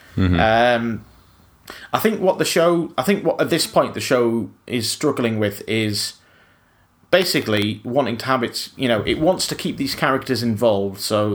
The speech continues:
Speaker 2: like, the Waterfords, June, um, but it's struggling to know what to do with them. Um, really, if the show had any balls anymore, it would m-, maybe not cut out June, but it,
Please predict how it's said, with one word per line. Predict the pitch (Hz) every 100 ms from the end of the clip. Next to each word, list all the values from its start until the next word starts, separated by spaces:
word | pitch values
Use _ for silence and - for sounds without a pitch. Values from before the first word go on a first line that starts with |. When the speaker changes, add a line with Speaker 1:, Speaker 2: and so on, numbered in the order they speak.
| 101
Speaker 2:
like, | 104
the | 107
Waterfords, | 110 120 104 - 110 107 101 - -
June, | - 120 110 107 104 - - - _ _ -
um, | 113 113 113 110 107 - -
but | 127
it's | -
struggling | - - 160 151 135
to | 127
know | 127
what | 123 -
to | -
do | 120 127
with | 110
them. | 107 104 101
Um, | 120 117 120 113 - _ _ _
really, | 139 190 165 123 120
if | 117
the | 123
show | 113 147
had | 123 131
any | 131
balls | 107 135 123 104 101 101 - -
anymore, | 110 107 104 101 101 - - - -
it | - -
would | 117 120 117 104 - - _ _ _
m-, | - 160 170
maybe | 185 175
not | 165 - - _
cut | - 160
out | 143 110
June, | 135 135 107 107 107
but | 113 -
it, | 120 117